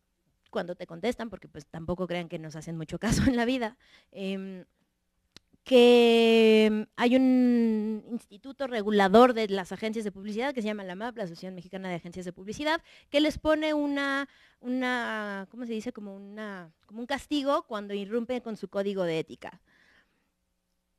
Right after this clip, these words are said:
Y ya como fuera de, de la plática oficial nos dicen, "Sí, pero pues, claro, ese, ese, ese castigo, esa fianza que se tienen que pagar es de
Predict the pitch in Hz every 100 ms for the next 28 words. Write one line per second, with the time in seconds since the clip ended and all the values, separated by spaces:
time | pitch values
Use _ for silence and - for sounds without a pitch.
0 | _ 262 233 240 254 262 262 220 - 190
1 | 254 247 226 214 202 190 190 214 196 247
2 | 294 240 233 220 - 220 220 254 269 233
3 | 262 254 254 277 285 277 339 240 208 214
4 | 269 233 226 247 226 220 247 220 240 226
5 | - 240 226 214 202 220 240 233 196 190
6 | 208 208 196 196 214 202 185